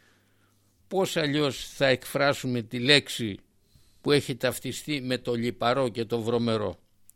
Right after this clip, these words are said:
Κι όμως, ακούστε τώρα την ιστορία της λέξεως.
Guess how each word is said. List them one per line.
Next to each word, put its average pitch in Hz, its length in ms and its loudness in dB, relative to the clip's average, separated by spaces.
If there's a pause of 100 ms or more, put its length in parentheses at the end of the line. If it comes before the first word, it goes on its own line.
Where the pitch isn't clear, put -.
Κι - 100 2
όμως, 135 380 2 (120)
ακούστε 156 460 -2
τώρα 165 300 0
την 143 160 -10
ιστορία 143 480 -4
της - 220 -10
λέξεως. 101 580 -8